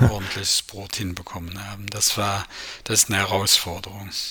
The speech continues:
Speaker 2: Backen Sie denn Sorten rein? Also gibt's ein, ein Wildemmer-Brot und
Speaker 1: Ah,
Speaker 2: ein, ein was auch immer
Speaker 1: da
Speaker 2: für
Speaker 1: haben
Speaker 2: Brot
Speaker 1: wir
Speaker 2: oder
Speaker 1: einen
Speaker 2: mischen Sie?
Speaker 1: Vorteig.
Speaker 2: Mischen Sie?
Speaker 1: Na, wir haben, wir konnten das nicht mehr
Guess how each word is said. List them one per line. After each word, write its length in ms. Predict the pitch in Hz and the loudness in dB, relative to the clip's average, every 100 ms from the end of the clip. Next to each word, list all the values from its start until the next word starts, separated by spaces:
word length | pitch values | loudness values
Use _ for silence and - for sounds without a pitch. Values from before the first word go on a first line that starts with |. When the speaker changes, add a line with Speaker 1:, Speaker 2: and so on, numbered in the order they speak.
| - - 160 | -8 -4 8
Speaker 2:
Backen 240 | 101 139 | 8 10
Sie 120 | 123 | 10
denn 200 | 123 110 | 12 10
Sorten 300 | 85 92 - | 10 8 8
rein? 360 | 113 98 104 160 | 10 12 10 8
Also 160 | 98 92 | 6 8
gibt's 420 | 92 - - - | 8 8 4 4
ein, 320 | - 87 101 - | 8 10 10 8
ein 240 | 90 82 | 8 12
Wildemmer-Brot 880 | 87 - - 120 110 87 107 127 - | 10 10 10 10 10 12 12 12 12
und 60 | |
Speaker 1:
Ah, 280 | - - 90 | 10 12 12
Speaker 2:
ein, 280 | 92 92 95 | 12 12 12
ein 520 | - 90 90 90 92 92 | 12 12 12 12 10 4
was 540 | - - - 92 95 | -2 -4 2 6 8
auch 80 | 98 | 10
immer 120 | 110 | 10
Speaker 1:
da 60 | 117 | 10
Speaker 2:
für 60 | 120 | 10
Speaker 1:
haben 80 | |
Speaker 2:
Brot 240 | 110 127 147 | 12 12 12
Speaker 1:
wir 60 | |
Speaker 2:
oder 120 | 123 127 | 10 10
Speaker 1:
einen 80 | |
Speaker 2:
mischen 280 | 123 - 110 | 10 10 10
Sie? 100 | 95 | 10
Speaker 1:
Vorteig. 340 | 95 107 104 95 | 8 8 6 6
Speaker 2:
Mischen 280 | 95 90 | 8 8
Sie? 160 | 85 85 | 8 6
Speaker 1:
Na, 460 | 78 101 104 101 104 | 6 4 4 2 4
wir 120 | 101 | 4
haben, 640 | 107 98 95 98 - - - - | 4 2 -2 -2 -6 -12 -12 -4
wir 100 | 110 | 0
konnten 380 | - 120 101 98 | 4 4 4 0
das 220 | 95 - | 4 4
nicht 180 | 107 - | 2 0
mehr 160 | 95 | -4